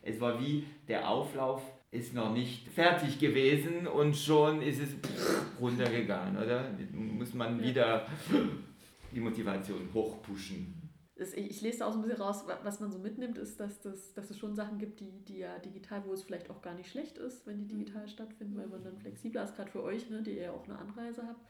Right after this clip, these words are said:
Speaker 2: Aber dass grad dieses Musik im Moment entstehen, dass man das digital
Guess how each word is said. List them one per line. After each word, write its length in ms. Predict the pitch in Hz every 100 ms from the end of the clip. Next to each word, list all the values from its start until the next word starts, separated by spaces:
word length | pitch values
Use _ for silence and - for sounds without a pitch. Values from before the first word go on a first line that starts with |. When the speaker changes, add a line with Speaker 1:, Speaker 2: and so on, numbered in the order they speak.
| -
Speaker 2:
Aber 100 | 185
dass 160 | 180 185
grad 180 | 180
dieses 400 | 202 175 180 -
Musik 580 | 190 190 185 247 - -
im 200 | 202 208
Moment 520 | 190 175 180 208 220
entstehen, 600 | 180 - - 180 175 170 175 - - -
dass 200 | 175 185
man 140 | 170
das 140 | 165 165 - -
digital 320 | 170 - -